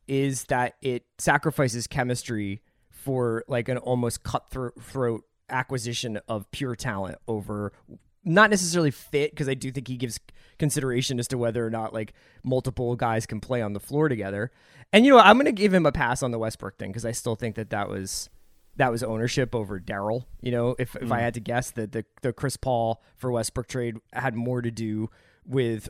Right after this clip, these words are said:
Speaker 1: ownership and Harden maybe not wanting to
Speaker 2: His
Speaker 1: play with Paul
Speaker 2: Okafor?
Speaker 1: anymore.
Speaker 2: Yeah.
Speaker 1: <laughs> That's right. But ultimately, I think that he has obviously figured out a way to work with James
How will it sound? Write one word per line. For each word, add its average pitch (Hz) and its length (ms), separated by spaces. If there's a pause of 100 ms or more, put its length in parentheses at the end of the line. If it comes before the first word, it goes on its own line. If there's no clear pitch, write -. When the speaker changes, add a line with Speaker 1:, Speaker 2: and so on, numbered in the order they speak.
Speaker 1:
ownership 123 540 (640)
and 135 180
Harden 131 420
maybe 110 400 (280)
not 131 260
wanting 117 200
to 117 40
Speaker 2:
His 135 100
Speaker 1:
play 123 80
with 131 100
Paul 139 220
Speaker 2:
Okafor? 143 100
Speaker 1:
anymore. 117 340
Speaker 2:
Yeah. 107 320 (420)
Speaker 1:
<laughs> - 1600
That's 170 180
right. 151 260 (380)
But 202 320 (720)
ultimately, 226 800
I 165 100
think 175 320
that 143 280 (200)
he 185 240
has 160 300
obviously 143 880
figured 160 340
out 139 120
a 139 40
way 127 200
to 117 100
work 117 280
with 117 160
James 98 580